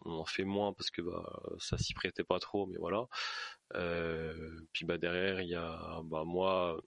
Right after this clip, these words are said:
donc, je suis dans les cofondateurs et je suis, je gère la partie graphisme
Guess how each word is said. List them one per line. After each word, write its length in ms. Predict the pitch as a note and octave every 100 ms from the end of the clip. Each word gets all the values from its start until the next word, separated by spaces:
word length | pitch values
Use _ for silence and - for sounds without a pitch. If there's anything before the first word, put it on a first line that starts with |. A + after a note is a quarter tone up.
| _ - -
donc, 160 | F2
je 60 | -
suis 80 | F2
dans 40 |
les 80 | E2+
cofondateurs 560 | - - F#2 - G2+
et 240 | F#2 F2 E2
je 80 | -
suis, 800 | - - E2+ E2 E2 E2+ E2+ E2
je 120 | F2+
gère 140 | G2+
la 100 | F#2+
partie 280 | F2+ F2 -
graphisme 480 | F#2 F#2 - A#2+